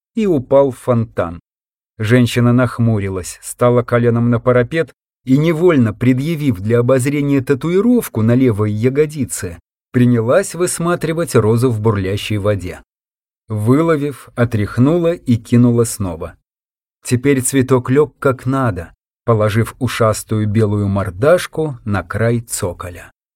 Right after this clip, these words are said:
Внезапно почувствовав копчиком чей-то взгляд, нудепедалка обернулась и очутилась лицом к лицу с модно одетой девушкой,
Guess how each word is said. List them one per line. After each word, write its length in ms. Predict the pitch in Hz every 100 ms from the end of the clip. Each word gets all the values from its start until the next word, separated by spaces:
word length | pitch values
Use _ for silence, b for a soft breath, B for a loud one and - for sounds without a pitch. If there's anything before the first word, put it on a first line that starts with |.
| _ _ _ _
Внезапно 720 | 110 120 147 143 147 - 117
почувствовав 840 | - 131 120 143 120 123 113 113 -
копчиком 600 | - 151 - - - 107
чей-то 360 | - 123 120 117
взгляд, 500 | 113 135 180 180 - _ _ _ -
нудепедалка 1000 | 190 180 190 170 156 160 143 143 135 -
обернулась 840 | 147 127 123 120 135 226 214 - -
и 100 | -
очутилась 640 | 226 254 208 190 196 196 180
лицом 380 | 185 143 180 160
к 60 |
лицу 300 | 165 156 165
с 120 | 143 139
модно 500 | 135 170 156 156 160
одетой 460 | 151 160 156 160
девушкой, 640 | 151 190 143 98 - 98